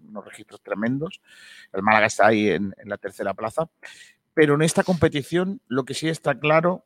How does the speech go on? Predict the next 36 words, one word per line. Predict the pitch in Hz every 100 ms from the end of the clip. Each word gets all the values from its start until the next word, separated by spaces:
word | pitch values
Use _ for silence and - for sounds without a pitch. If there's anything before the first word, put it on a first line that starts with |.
| -
independientemente | 123 127 135 139 127 123
seas | 135 123
el | 123
Castellón, | 113 - 120 131 131 104 -
el | 98 110
Ibiza | 120 139 110
o | 107
el | 104
que | 101
sea, | - 147 139 _ -
es | 123
que | - 147 - _ _ _ _ _ _ _ _ _
todo | 165 156 160
está | - 135
muy | 139 123
igualado. | 76 - 143 _ _
Que | 127
al |
final | 127 135 156 - - _ _
hay | 120 143
equipos | 143 156 139
como, | - 147
por | 120 117
ejemplo, | 135 127
el |
Castellón, | 123 120 139 139 143 113
que | 127
el | 117
otro | 123 123
día | 123 123
gana | 120 127 120 107 - _ _ -
en | 120
Cádiz, | 110 131 123 104 - - -
eh, | 95 95 98 95 78 60 - - -
dos | 117 110 123 -
cero, | 156 127